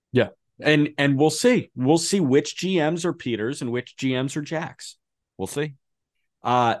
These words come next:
Speaker 1: two guys that I think we can agree have a ton of value. And I think this is the way that the Cardinals get better,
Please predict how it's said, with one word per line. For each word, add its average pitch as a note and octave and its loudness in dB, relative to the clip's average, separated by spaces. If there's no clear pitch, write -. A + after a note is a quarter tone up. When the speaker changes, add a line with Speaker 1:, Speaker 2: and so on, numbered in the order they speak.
Speaker 1:
two A3+ 2
guys D3 2
that B2 2
I A#2 -2
think B2 -8
we C3 -2
can B2 -6
agree A2 -2
have F#2+ -2
a - -12
ton - -2
of G#2+ 0
value. F2+ -4
And C3+ 2
I C3+ 4
think C#3+ 0
this C#3+ 2
is C3+ 2
the C3+ 2
way A2 2
that G2 -6
the G#2+ -10
Cardinals G#2 -4
get - -4
better, E2+ -4